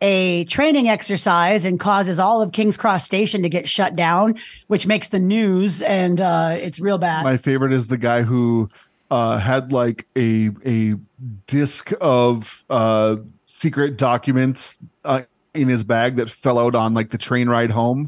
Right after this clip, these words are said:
Speaker 1: Yep.
Speaker 2: And it ended, he found out when it was on the fucking news.
Speaker 1: Yep. And so, like, that's th-, things like that. And so part of the, it is always like, "I wonder what she did to get here. I wonder what this person did to get here," because you don't always know.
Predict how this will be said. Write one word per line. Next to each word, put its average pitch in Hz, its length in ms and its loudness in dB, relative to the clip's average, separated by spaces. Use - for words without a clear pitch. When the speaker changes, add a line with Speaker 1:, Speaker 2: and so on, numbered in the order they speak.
Speaker 1:
Yep. 226 320 -2
Speaker 2:
And 123 160 0
it 120 120 2
ended, 127 340 2
he 165 160 0
found 139 340 0
out 131 220 2
when 135 160 2
it 120 40 -2
was 117 160 0
on 120 160 2
the 117 60 -2
fucking 120 320 -2
news. 123 460 -2
Speaker 1:
Yep. 240 320 -4
And 214 180 2
so, 233 220 0
like, 208 280 0
that's 220 300 -2
th-, 202 320 -10
things 302 220 0
like 269 220 0
that. 247 220 2
And 208 140 0
so 226 280 0
part 370 220 0
of 254 220 -2
the, 247 240 0
it 226 80 2
is 214 140 0
always 220 320 2
like, 180 160 -4
"I 143 40 -4
wonder 247 220 2
what 214 180 0
she - 220 -2
did 202 200 0
to 165 60 -4
get 160 200 -4
here. 151 180 -4
I 151 60 -2
wonder 233 200 2
what 214 180 -2
this 254 180 0
person 190 380 0
did 170 180 0
to 165 80 0
get 170 180 0
here," 156 260 0
because 175 220 0
you 185 80 -2
don't 214 180 2
always 190 320 0
know. 185 360 0